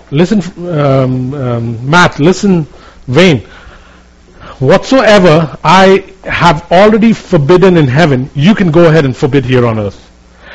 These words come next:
And whatsoever I've loosed or permitted or allowed or called lawful in heaven,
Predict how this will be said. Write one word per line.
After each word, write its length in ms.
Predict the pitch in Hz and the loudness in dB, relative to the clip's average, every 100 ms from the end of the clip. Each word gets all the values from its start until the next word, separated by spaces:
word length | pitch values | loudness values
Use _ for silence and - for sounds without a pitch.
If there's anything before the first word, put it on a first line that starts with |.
| - | -6
And 160 | 156 143 | 0 2
whatsoever 520 | 208 - 240 202 190 - | 2 2 2 4 2 2
I've 260 | 180 151 | 2 2
loosed 640 | 139 143 190 220 180 127 | 2 2 4 4 4 2
or 60 | 151 | -2
permitted 600 | - 180 196 220 175 127 - - - | 0 0 2 2 0 -2 -10 -16 0
or 140 | 175 - | 0 2
allowed 440 | 175 180 214 208 | 4 4 4 4
or 100 | 151 | 2
called 440 | - - 202 185 147 | 0 2 2 2 2
lawful 460 | 151 180 180 175 | 2 2 2 0
in 140 | 147 135 | 0 -2
heaven, 340 | 175 175 | -2 -2